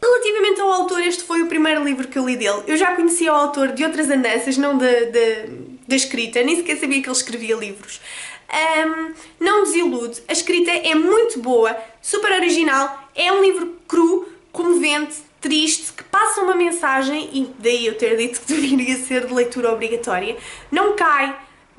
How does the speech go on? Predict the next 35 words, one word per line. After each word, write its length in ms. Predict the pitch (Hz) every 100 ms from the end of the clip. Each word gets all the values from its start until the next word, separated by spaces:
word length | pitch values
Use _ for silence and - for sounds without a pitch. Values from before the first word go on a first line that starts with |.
| - _ -
Eu 140 | 370
não 140 | 392 381
senti 400 | 381 349 349 359
que 60 |
o 40 | 330
livro 220 | 311 311
caísse 480 | 320 320 330 - 294
nos 180 | 294
clichês 640 | - 285 269 - 320 302 269
habituais 640 | 269 269 - 269 269 247
das 160 | 240 233
drogas 480 | 240 269 254 262 262
e 80 |
do 140 | 240 233
álcool. 420 | 208 202 208 214
Não 160 | 247 285
cai, 320 | 240 190 208
é 40 |
bastante 300 | 254 262 294
original, 560 | 285 269 269 214 196 - - - - - - 262 269 262
hum, 300 | 269 269 269
fácil 440 | - 370 370 330
de 60 | 254
ler 280 | 254 262 262 - - _ _ _ _ _ _ _ - - -
e 240 | 262 262
definitivamente 680 | 262 302 294 277 285 294 - - - -
eu 140 | 311
recomendo. 540 | 311 - 269 175 262 - -
Uma 180 | 339
coisa 260 | 381 370 359
interessante 640 | 359 349 - 262 214 208 - - - -
é 80 |
que 160 | 254 294
o 80 | 311
autor, 560 | 320 330 330 285 233